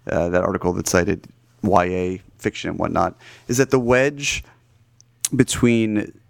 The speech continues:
sort of a lot of, I, there, there's, there's a weird thing that happens with movies because it's one of the few popular media where, um, the art, the, like, art house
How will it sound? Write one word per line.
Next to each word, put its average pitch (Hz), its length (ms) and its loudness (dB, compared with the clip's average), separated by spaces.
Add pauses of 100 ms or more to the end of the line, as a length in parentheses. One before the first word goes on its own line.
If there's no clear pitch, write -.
(200)
sort 110 260 2
of 95 160 -2
a 95 60 2
lot 117 260 4
of, 110 400 -4 (280)
I, 208 240 6
there, 180 240 2
there's, 175 460 -2 (140)
there's 170 240 4
a 175 40 6
weird 190 300 2
thing 139 140 0
that 117 80 0
happens 107 240 2
with 95 80 -6
movies 95 380 0
because 92 580 -2
it's - 300 -2 (260)
one 110 280 0
of 104 60 -4
the 104 60 -6
few 113 280 -2
popular 104 320 0
media 98 380 0
where, 92 460 -2 (240)
um, 90 460 0
the 92 180 4
art, 101 320 0
the, 95 260 -4 (220)
like, - 160 -4 (100)
art 151 200 6
house 135 540 0